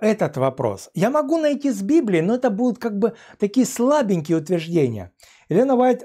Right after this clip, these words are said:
очень чёткие вещи говорит или проговаривает, или принципы, которые очень важны и открывают именно этот про-, этот вопрос. Значит, первая цитата, на которую я хотел бы вместе с вами со-, сослаться,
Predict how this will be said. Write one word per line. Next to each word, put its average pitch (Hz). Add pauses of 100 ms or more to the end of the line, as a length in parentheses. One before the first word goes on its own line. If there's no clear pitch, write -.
очень 202
чёткие 254
вещи 226
говорит 160
или 170
проговаривает, 175
или 156
принципы, 196
которые 160 (340)
очень 208
важны 170
и 202
открывают 190
именно 185
этот 156
про-, 135
этот 156
вопрос. 131 (1300)
Значит, 165
первая 254
цитата, 190
на 151
которую 151
я -
хотел 151
бы 139
вместе 139
с -
вами 135
со-, -
сослаться, 254